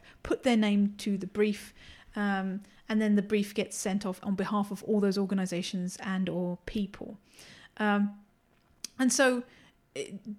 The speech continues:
the only kicker here is that an amicus curiae brief, uh, does have to have permission from the court or consent from the parties to be filed. Um, and so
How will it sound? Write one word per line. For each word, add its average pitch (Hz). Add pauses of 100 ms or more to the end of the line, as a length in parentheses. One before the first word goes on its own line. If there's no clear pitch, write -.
(180)
the 262
only 330
kicker 285
here 311
is 226
that 220 (240)
an 240
amicus 247
curiae 214
brief, 330 (300)
uh, 233 (360)
does 277
have 220
to 233
have 202
permission 220
from 202
the 190
court - (240)
or 254
consent 233
from 214
the 202
parties 202 (180)
to 202
be 185
filed. 185 (420)
Um, 190 (360)
and 208
so 202